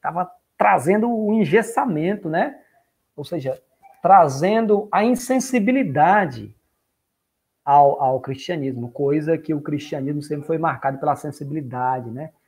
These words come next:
P-, pelo Cristo ir ao encontro das pecadoras, dos pecadores, ir ao encontro dos que estavam famintos, dos aleijados, dos coxos, dos mancos. O Cristo ia atrás dos que não eram ninguém, digamos assim. Ou seja,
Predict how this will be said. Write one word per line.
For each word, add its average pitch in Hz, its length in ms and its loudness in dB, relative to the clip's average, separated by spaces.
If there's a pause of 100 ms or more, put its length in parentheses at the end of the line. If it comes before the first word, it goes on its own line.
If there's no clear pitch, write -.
(360)
P-, 139 100 -14
pelo 139 280 -8
Cristo 139 680 -6 (260)
ir 139 180 -4
ao 147 120 0
encontro 143 380 -8
das 127 240 -4
pecadoras, 135 720 -4
dos 131 180 -14
pecadores, 131 840 -6
ir 147 80 -6
ao 147 100 -4
encontro 139 360 -10
dos 131 200 -12
que 127 80 -18
estavam 131 360 -6
famintos, 135 880 -10 (280)
dos 123 160 -8
aleijados, 131 840 -2
dos - 240 -14
coxos, 143 540 -6
dos 165 180 -8
mancos. 135 840 -8 (320)
O 208 140 0
Cristo 214 540 0
ia 220 280 2
atrás 180 480 2
dos 202 180 -6
que 262 100 -4
não 247 240 2
eram 220 240 4
ninguém, 139 440 -2
digamos 120 340 -8
assim. 135 240 -14
Ou - 960 -20
seja, 107 340 -16